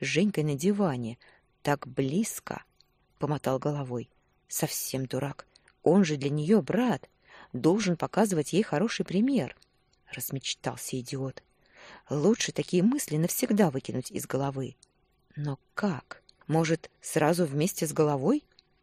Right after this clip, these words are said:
Денис услышал Женькины шаги. Начал спускаться вниз. Уже с лестницы увидел девушку,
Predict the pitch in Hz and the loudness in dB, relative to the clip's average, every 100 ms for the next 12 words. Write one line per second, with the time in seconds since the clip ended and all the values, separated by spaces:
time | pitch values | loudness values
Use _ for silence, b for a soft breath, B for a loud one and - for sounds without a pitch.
0 | _ 180 226 294 359 - 330 220 220 - | _ 6 8 8 4 0 -2 2 2 4
1 | 285 190 156 151 190 190 220 214 123 123 | 2 2 2 2 0 2 -2 -2 -6 -10
2 | - _ _ _ - 294 226 - 262 - | -14 _ _ _ 0 2 0 -4 -6 -4
3 | 170 - 214 180 123 - - - _ _ | -4 -2 -2 -2 -2 -10 -16 -20 _ _
4 | _ - 135 120 - 135 - 220 - 277 | _ -2 -2 -2 0 0 2 -2 0 -2
5 | - 269 165 131 220 165 156 131 131 - | 0 0 0 -2 -4 -2 -2 -2 -6 -4
6 | 131 | -4